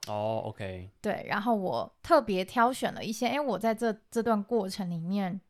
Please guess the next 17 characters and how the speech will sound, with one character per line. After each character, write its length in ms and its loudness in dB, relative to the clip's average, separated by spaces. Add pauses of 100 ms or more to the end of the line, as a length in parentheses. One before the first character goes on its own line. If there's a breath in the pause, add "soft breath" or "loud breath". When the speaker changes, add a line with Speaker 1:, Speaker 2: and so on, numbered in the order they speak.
Speaker 2:
认 280 4
可 300 -8
他 180 -6
的 140 -2
人 300 -2
格 200 0
也 160 -2
好 260 -2
啊， 220 0
Speaker 1:
嗯。 60 -4
Speaker 2:
工 180 0
作 140 -2
态 160 -2
度 140 -2
也 180 -2
好 240 -6
啊， 320 -6